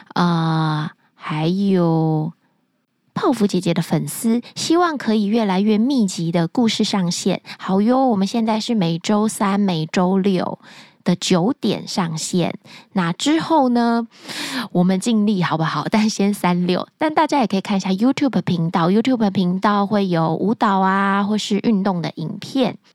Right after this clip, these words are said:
连结我们会放在下面的说明栏的部分，大家可以点进去看看。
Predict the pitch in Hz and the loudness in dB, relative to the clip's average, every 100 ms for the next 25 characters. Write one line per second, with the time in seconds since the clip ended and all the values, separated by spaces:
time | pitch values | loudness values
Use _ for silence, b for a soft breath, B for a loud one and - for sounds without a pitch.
0 | _ _ _ _ _ _ - 208 202 330 | _ _ _ _ _ _ -4 -2 -2 -4
1 | - 254 240 220 208 220 226 226 214 202 | -2 0 0 2 2 0 0 -2 -2 -2
2 | 208 220 190 190 180 196 330 339 277 254 | -2 -2 -2 0 -2 -2 -2 -2 -4 -2
3 | 226 233 - 254 233 247 240 220 214 214 | -2 -2 0 -2 0 0 0 0 0 -2
4 | 208 208 208 202 185 185 339 311 302 - | -2 -2 -2 0 -2 -2 -6 -4 -4 -2
5 | 269 247 269 240 214 170 | -4 -2 0 0 0 -2